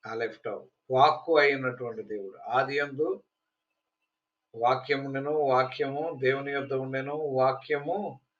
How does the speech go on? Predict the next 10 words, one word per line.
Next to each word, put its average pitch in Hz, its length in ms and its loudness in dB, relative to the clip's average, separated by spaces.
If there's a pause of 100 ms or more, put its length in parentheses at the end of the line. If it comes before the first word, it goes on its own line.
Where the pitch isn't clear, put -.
(460)
దేవుడై 123 580 4
ఉండెను. 104 280 -12 (1700)
ఒకవేళ 135 300 4
ఎవరైనా 151 500 4
మనం 156 300 0
విశ్వాసం 156 600 0
కోసం 151 340 2
ఒకవేళ 139 540 2
శ్రమ 143 340 -6
పడుతున్నామేమో 135 920 -2